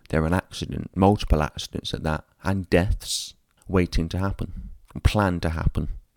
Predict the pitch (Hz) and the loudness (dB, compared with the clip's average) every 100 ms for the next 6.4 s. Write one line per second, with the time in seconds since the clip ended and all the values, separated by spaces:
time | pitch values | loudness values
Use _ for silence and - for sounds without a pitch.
0 | _ 78 80 78 - 73 - 73 - - | _ -2 0 -2 -4 -6 -6 -8 -10 -16
1 | - - - - - _ _ 90 85 87 | -20 -20 -20 -20 -20 _ _ -6 -4 -6
2 | - - - - 87 - - 78 - 90 | -8 -12 -10 -4 -4 -6 -8 -8 -8 -8
3 | 85 80 - 80 80 76 _ _ _ - | -6 -8 -10 -8 -8 -10 _ _ _ -4
4 | 90 - 87 - 82 85 - 78 76 78 | -2 -2 -6 -4 -4 -4 -6 -8 -4 -4
5 | 78 87 - 82 87 85 - - 80 80 | -4 -6 -6 -4 -4 -4 -8 -10 -8 -6
6 | 80 - - - | -6 -8 -16 -18